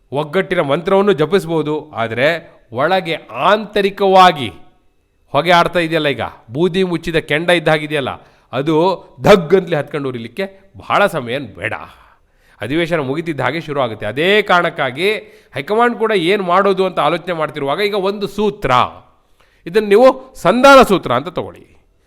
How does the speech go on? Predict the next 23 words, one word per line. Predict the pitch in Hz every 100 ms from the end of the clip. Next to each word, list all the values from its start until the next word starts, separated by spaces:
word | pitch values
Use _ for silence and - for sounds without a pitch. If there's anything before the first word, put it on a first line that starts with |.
| _ _ _
ಫಾರ್ಮುಲಾ | - 180 247 277 254 202
ಅಂತ | 139 190
ತಗೊಳ್ಳಿ, | 185 123 - - _ _ _ _ _ _ _ _ _ _ _ _ _ _
ಹೈಕಮಾಂಡ್ | 165 185 190 147
ಮುಂದೆ | 104 104 - - - -
ಬಂದಿದೆ. | 117 95 - 73 _ _ _ _ _
ನೇರವಾಗಿ | 117 175 240 247 233 220 214
ಹೇಳ್ತಿದ್ದೀನಿ | 165 127 113 104
ನಿಮಗೆ, | 98 160 220 - - _
ಈ | 185 202
ಸಂಧಾನ | 151 160 214 247 247
ಸೂತ್ರವನ್ನ | - 180 - 135 101 110 180 220 - - _ _ _ -
ಬೇರೆ | 147 208 196
ಯಾರೂ | 160 202 214
ಅಲ್ಲ | 196
ಇದ್ರ | 151 120
ಮುಂದಿಟ್ಟಿರೋದು, | 107 107 98 - 78 _ _ _ _ _ _ -
ಸ್ವತಃ | 185 233 240 147 117
ಡಿ | 214
ಕೆ | 247 294 294
ಶಿವಕುಮಾರ್ | 247 233 247 240
ಮುಂದಿಟ್ಟಿದ್ದಾರೆ | 233 226 208 214 180
ಇದನ್ನ. | 120 104